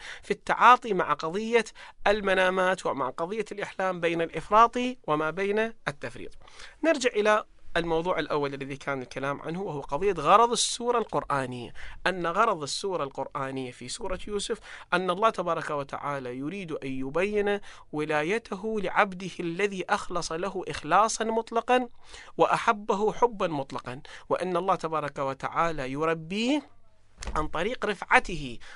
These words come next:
ورفعه وإعزازه في مقابل كل الأسباب التي كانت تريد أن تحطه. هذا درس لا بد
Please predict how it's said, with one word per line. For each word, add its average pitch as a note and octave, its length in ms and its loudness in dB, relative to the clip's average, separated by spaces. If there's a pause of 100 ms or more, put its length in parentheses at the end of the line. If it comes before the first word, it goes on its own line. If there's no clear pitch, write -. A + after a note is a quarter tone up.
(120)
ورفعه D#3 680 6
وإعزازه F3+ 1000 6 (220)
في A3+ 160 -2
مقابل A#3+ 480 6
كل C4 240 -4
الأسباب F#3+ 540 2
التي F#3+ 460 -2
كانت G3 400 -2
تريد G3+ 320 -4
أن F#3 120 -2
تحطه. B2 560 -8 (320)
هذا G#3 460 12
درس G#3 380 6
لا E3 260 4
بد E3+ 460 -2